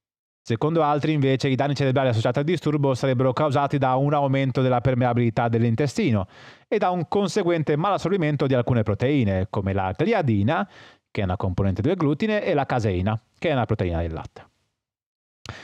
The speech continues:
Ci tengo a sottolineare che lo stesso Stefano Vicari, responsabile neuropsichiatra infantile dell'ospedale pediatrico del Bambin Gesù,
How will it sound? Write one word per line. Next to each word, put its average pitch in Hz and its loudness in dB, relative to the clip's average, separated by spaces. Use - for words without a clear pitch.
Ci 151 -2
tengo 175 2
a - 0
sottolineare 175 2
che 135 2
lo 123 4
stesso 160 0
Stefano 143 0
Vicari, 131 2
responsabile 131 2
neuropsichiatra 123 0
infantile 117 2
dell'ospedale 131 0
pediatrico 120 0
del 101 2
Bambin 104 0
Gesù, 110 2